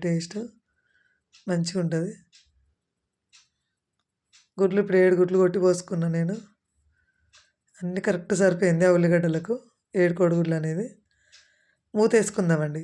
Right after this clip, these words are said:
మూత వేసుకొని లో ఫ్లేమ్లో ఐదు నిమిషాలు ఉండనియండి అట్లనే. ఐదు నిమిషాల తర్వాత తీస్తే ఎగ్ అనేది మంచిగా ఉడికిందండి, దేని దాన్ని సపరేట్గా. చూసిర్రా ఎట్లా వస్తుందో? ఇట్లా ఎక్కడ గుడ్డు అక్కడనే మళ్ళీ ఉల్టా వేసుకోవాలి. మళ్ళీ వేరే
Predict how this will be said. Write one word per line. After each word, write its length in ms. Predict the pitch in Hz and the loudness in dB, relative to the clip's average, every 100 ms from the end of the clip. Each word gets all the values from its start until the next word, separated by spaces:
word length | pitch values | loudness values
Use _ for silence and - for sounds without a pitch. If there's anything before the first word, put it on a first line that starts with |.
| 165 | -6
మూత 140 | 202 214 226 | -4 0 0
వేసుకొని 340 | 202 208 220 214 208 | 0 -2 0 2 4
లో 60 | 220 226 | 4 2
ఫ్లేమ్లో 360 | 220 180 180 247 - - - - _ 208 | 2 2 0 0 -8 -20 -20 -20 _ 0
ఐదు 120 | 214 208 | 2 0
నిమిషాలు 320 | 208 208 240 208 | -4 -2 -2 0
ఉండనియండి 420 | 180 170 160 156 | 2 0 0 -4
అట్లనే. 300 | 151 170 151 151 _ _ _ _ _ 226 | -4 -6 -6 -12 _ _ _ _ _ 0
ఐదు 120 | 214 196 | 2 2
నిమిషాల 240 | 202 202 233 | 0 -2 0
తర్వాత 260 | 220 208 208 190 | 4 4 4 0
తీస్తే 320 | 196 185 196 240 262 - - _ _ 202 | 0 -2 -2 -2 -6 -18 -20 _ _ 0
ఎగ్ 160 | 180 220 | 2 2
అనేది 220 | 220 202 | 2 2
మంచిగా 240 | 185 180 196 | 2 0 -2
ఉడికిందండి, 500 | 185 180 185 170 156 170 | -2 0 0 0 0 0
దేని 180 | 180 180 | 0 0
దాన్ని 140 | 180 185 | -2 -2
సపరేట్గా. 600 | 185 175 175 175 160 180 - _ _ - _ - | -2 0 0 2 2 0 -4 _ _ -20 _ -6
చూసిర్రా 360 | 202 202 170 175 | -2 0 2 2
ఎట్లా 140 | 175 196 | 2 -2
వస్తుందో? 300 | 175 214 240 - _ _ _ _ _ _ _ | -4 -6 -8 -12 _ _ _ _ _ _ _
ఇట్లా 140 | 190 185 175 | -2 0 0
ఎక్కడ 180 | 175 202 | 2 2
గుడ్డు 160 | 196 190 | 2 2
అక్కడనే 300 | 185 208 202 220 | 0 0 0 0
మళ్ళీ 160 | 202 190 | 2 4
ఉల్టా 180 | 185 196 185 | 2 2 2
వేసుకోవాలి. 540 | 175 - 175 151 156 165 _ _ _ _ _ | 0 -4 -4 -2 -4 -10 _ _ _ _ _
మళ్ళీ 160 | 196 190 | 0 2
వేరే 200 | 190 190 | 4 4